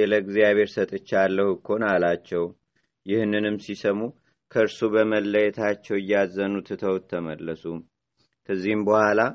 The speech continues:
በአማረ ተጋድሎ ታላቅ ተጋድሎንም በመጋደል ብዙ ዘመናት እግዚአብሔርን አገለገለው።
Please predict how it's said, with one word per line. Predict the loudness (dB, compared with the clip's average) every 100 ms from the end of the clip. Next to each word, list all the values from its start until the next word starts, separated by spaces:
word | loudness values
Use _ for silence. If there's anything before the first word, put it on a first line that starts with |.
| -4
በአማረ | 2 4 4 4 4 2
ተጋድሎ | 2 0 2 2 0 0 -2 -4 _ _ _ _ _ _ _ _ _
ታላቅ | -4 -2 0 0 0
ተጋድሎንም | -4 0 2 2 2 0 0
በመጋደል | 0 0 0 0 0 2 0 -2
ብዙ | -2 0 4
ዘመናት | 2 2 0 -2 -6
እግዚአብሔርን | -10 0 4 6 4 2 0 0
አገለገለው። | -2 -2 -6 -8 -6 -4 -2